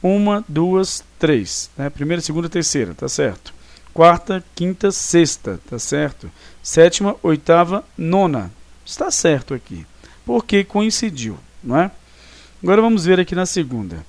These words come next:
É, temos aqui então, já não deitam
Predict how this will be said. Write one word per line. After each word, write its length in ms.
É, 720
temos 260
aqui 200
então, 360
já 460
não 480
deitam 1800